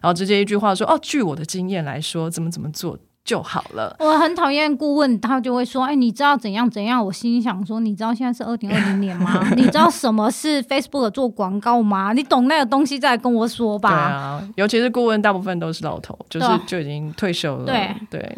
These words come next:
Speaker 1: 对，所以那时候年轻很冲嘛，所以就觉得说：“我为什么要受这种气呢？”那基本上我出去，呃，我就是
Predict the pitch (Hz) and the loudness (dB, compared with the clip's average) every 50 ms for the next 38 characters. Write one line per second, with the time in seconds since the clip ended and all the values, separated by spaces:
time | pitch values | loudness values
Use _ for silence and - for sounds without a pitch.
0 | 247 - - 196 160 151 160 - 240 285 320 349 339 311 285 269 262 233 208 196 | -12 -4 0 0 2 2 2 2 2 4 6 6 6 6 6 4 4 4 4 2
1 | 202 208 - 226 214 220 226 - - - - 175 165 165 165 160 143 170 175 - | 2 2 2 2 2 2 0 0 -2 -2 -2 -2 0 0 -2 -2 -4 -6 -4 -4
2 | 185 185 180 175 175 170 170 190 180 180 175 170 170 170 170 175 170 170 165 147 | -2 -2 0 -2 -2 -2 -4 -4 -4 -2 -4 -4 -4 -4 -4 -4 -4 -2 -2 -4
3 | 151 175 196 - - 160 151 143 147 156 - - 156 151 151 156 151 151 160 160 | -4 -4 -4 -4 -6 -6 -4 -4 -4 -4 -4 -6 -6 -4 -4 -4 -4 -6 -6 -8
4 | - - 175 156 135 - - - - - 90 120 175 170 - - - 208 220 190 | -8 -8 -6 -6 -6 -8 -10 -10 -10 -6 -4 -2 -2 -2 -2 -2 0 0 0 0
5 | - 220 208 208 185 165 156 143 - - 190 190 202 - - - - _ - 175 | 2 2 2 2 2 2 -2 -4 -4 -4 -4 -4 -4 -6 -10 -12 -14 _ -4 -2
6 | 170 165 160 156 147 - 170 170 170 220 240 240 254 233 214 202 190 | -2 0 0 -2 -2 0 -2 0 0 0 0 0 0 0 0 0 -2